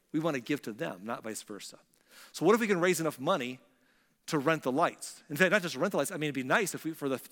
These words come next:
every time we could do this in the future, we could actually own a couple spots or floodlights. We can't raise the money in, in today for the right kind of stage lighting we need. It's just way too much money, and it would freak you out. But we could at least get some kind of basic floodlighting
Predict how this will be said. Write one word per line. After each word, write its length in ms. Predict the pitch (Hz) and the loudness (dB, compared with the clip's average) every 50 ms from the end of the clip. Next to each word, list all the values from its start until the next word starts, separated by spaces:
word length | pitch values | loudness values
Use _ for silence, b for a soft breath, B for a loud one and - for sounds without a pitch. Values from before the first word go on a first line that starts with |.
| - | -6
every 120 | 196 165 165 | -4 -4 -2
time 120 | 156 165 | -2 -2
we 60 | 160 | -2
could 100 | 147 143 | -2 -2
do 40 | 156 | -2
this 140 | 151 139 - | -2 -2 -6
in 40 | 139 | -8
the 40 | 113 | -8
future, 240 | - 196 190 - | -6 -6 -6 -4
we 60 | 139 151 | -4 -2
could 100 | 147 147 | -2 -2
actually 220 | 143 - 135 - - | -2 -4 -10 -8 -6
own 160 | 160 165 165 | -6 -4 -4
a 60 | 147 | -4
couple 220 | - - 131 135 120 | -6 -6 -10 -10 -10
spots 320 | - - 135 135 - - | -6 -6 -6 -6 -6 -8
or 60 | 120 | -12
floodlights. 520 | - - - 120 110 110 110 120 151 - B B B B B B | -12 -10 -6 -4 -2 -2 -2 -2 -4 -6 B B B B B B
We 120 | - 214 220 | 4 4 4
can't 300 | - - 226 233 233 185 | 6 4 4 4 4 4
raise 180 | 190 190 185 - | 4 4 4 4
the 60 | 160 | 0
money 260 | 143 139 131 135 143 | 0 0 -2 -2 -4
in, 160 | 135 135 135 - | -4 -6 -6 -8
in 180 | - 135 127 135 | -6 -8 -8 -8
today 400 | - - 117 120 110 107 123 - B B B B | -8 -6 -4 -2 -2 -2 -2 -4 B B B B
for 140 | B - 160 | B -4 0
the 100 | 143 139 | 0 2
right 220 | 127 135 165 170 165 | 4 4 4 2 2
kind 180 | - 165 147 | -2 -4 -4
of 60 | 135 | -4
stage 260 | - - 143 123 110 107 | -4 -4 -4 -4 -4 -4
lighting 220 | 117 113 113 110 | -6 -6 -6 -6
we 100 | 110 107 | -6 -6
need. 240 | 107 110 98 90 85 | -6 -8 -8 -10 -12
It's 100 | 98 - | -12 -12
just 160 | - 110 - | -12 -10 -4
way 140 | 117 127 143 | -4 -2 -2
too 100 | - 151 | -2 -4
much 200 | 147 147 - 123 | -6 -6 -4 -4
money, 180 | 123 120 120 120 | -4 -4 -4 -4
and 80 | 127 | -8
it 40 | 120 | -8
would 100 | 107 101 | -10 -10
freak 240 | - - 113 101 - | -10 -12 -12 -12 -10
you 120 | 110 101 | -10 -10
out. 200 | 90 78 - - _ b b b b b b b b b b b b b b b b b b _ _ | -10 -12 -14 -20 _ b b b b b b b b b b b b b b b b b b _ _
But 180 | 170 170 151 | 2 4 4
we 100 | 151 208 | 4 2
could 120 | 190 214 196 | 6 6 6
at 100 | 185 151 | 6 4
least 260 | 151 196 226 208 - | 2 2 2 2 2
get 140 | - 196 185 | 0 0 0
some 140 | - 151 160 | 0 -2 -2
kind 100 | 156 131 | -2 -2
of 180 | 117 113 - | -2 -4 0
basic 300 | - 160 175 160 - 156 | 2 2 2 2 -2 -4
floodlighting 640 | - - - 131 170 202 92 - 110 104 120 151 165 | -8 -6 -2 0 0 0 0 -4 -4 -4 -6 -8 -10